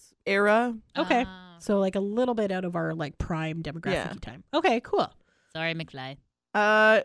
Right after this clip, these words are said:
Speaker 1: next one they mention is Blue.
Speaker 2: Blue I have heard of. Um, I don't know any of their songs, but they are a very big band.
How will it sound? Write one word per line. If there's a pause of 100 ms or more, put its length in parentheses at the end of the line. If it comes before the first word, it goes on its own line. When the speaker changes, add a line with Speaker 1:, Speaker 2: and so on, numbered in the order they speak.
(160)
Speaker 1:
next
one
they
mention
is
Blue. (760)
Speaker 2:
Blue
I
have
heard
of. (340)
Um,
I
don't
know
any
of
their
songs,
but
they
are
a
very
big
band.